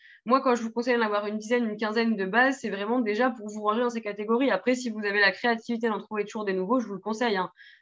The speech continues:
Mais c'est, c'est, c'est long. Donc, si vous avez une note, une page Word où vous faites un copier-coller de vos dizaines ou quinzaines de hashtags,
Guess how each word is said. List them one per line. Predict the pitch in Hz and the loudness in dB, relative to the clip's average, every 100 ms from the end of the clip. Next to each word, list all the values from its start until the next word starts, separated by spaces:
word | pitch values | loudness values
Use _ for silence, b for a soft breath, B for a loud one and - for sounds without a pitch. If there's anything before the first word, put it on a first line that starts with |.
| - | -2
Mais | 202 202 190 185 | 2 4 6 4
c'est, | 185 - 190 180 180 | 0 -4 -2 -2 -2
c'est, | 180 170 - _ _ | -6 -12 -18 _ _
c'est | - 214 | -2 4
long. | 240 285 - b _ | 4 2 -4 b _
Donc, | 190 190 | -6 -6
si | - 226 | -4 -4
vous | 214 | 0
avez | 214 214 240 | 2 2 2
une | 220 208 | 0 0
note, | 214 233 226 | 0 0 -2
une | 180 180 185 | -4 -4 0
page | 220 202 | 0 0
Word | 214 226 | -2 -2
où | 196 | -4
vous | 175 | -8
faites | 180 | -6
un | 180 | -6
copier-coller | 208 214 226 214 214 | -6 -8 -4 -2 -2
de | 175 | -2
vos | 170 | -8
dizaines | 165 202 226 220 | -8 -4 -2 -2
ou | 196 | -2
quinzaines | 190 190 202 | -6 -4 -4
de | 180 | -4
hashtags, | 170 - 208 247 | -4 -2 -2 -2